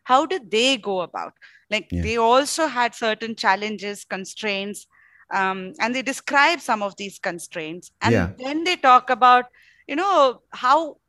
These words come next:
Speaker 1: did they go about? Now, is that a blueprint for everybody? Absolutely no, 'cause
Speaker 2: Mm.
Speaker 1: your situation will be so different from mine. But
Speaker 2: Yeah.
Speaker 1: can I sort of understand how the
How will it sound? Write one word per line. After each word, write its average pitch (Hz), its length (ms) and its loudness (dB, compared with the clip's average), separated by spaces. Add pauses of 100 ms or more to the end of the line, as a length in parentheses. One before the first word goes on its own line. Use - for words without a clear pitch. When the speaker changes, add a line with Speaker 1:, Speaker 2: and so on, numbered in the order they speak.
(140)
Speaker 1:
did 208 200 -10
they 254 200 0
go 214 140 -4
about? 190 240 -2
Now, 240 160 2
is 240 240 -4
that 285 220 4
a 359 80 0
blueprint 262 600 -4
for 320 180 0
everybody? 247 580 -4
Absolutely 247 680 -4
no, 180 260 -10 (320)
'cause 233 120 -4
Speaker 2:
Mm. 202 60 0
Speaker 1:
your 240 160 4
situation 294 580 -4
will 294 80 -6
be 269 100 -10
so 277 240 -8
different 220 420 -8
from 208 220 -6
mine. 160 280 -6 (360)
But 277 120 -4
Speaker 2:
Yeah. 196 100 2
Speaker 1:
can 277 120 2
I 311 420 2
sort 254 360 -2
of 381 80 -4 (100)
understand 277 600 0
how 226 220 4
the 226 380 0